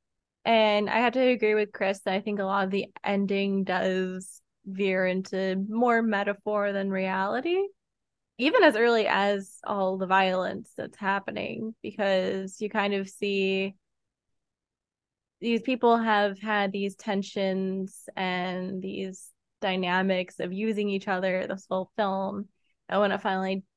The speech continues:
does come to a head, every character has kind of a different out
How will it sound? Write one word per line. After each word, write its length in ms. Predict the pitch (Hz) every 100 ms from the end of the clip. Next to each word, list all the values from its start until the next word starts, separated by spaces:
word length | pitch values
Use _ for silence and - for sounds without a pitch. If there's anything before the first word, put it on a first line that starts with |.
| _ 277
does 240 | 285 277
come 260 | - 247 226
to 200 | - 202
a 40 |
head, 600 | 190 196 196 185 185 185 -
every 240 | 240 233
character 440 | 226 214 202 202 196
has 260 | 196 190
kind 300 | - 196 196
of 100 | 185
a 60 | 185
different 540 | 185 190 185 180 185 - - _ _ _ _ _ _ -
out 420 | 208 190 202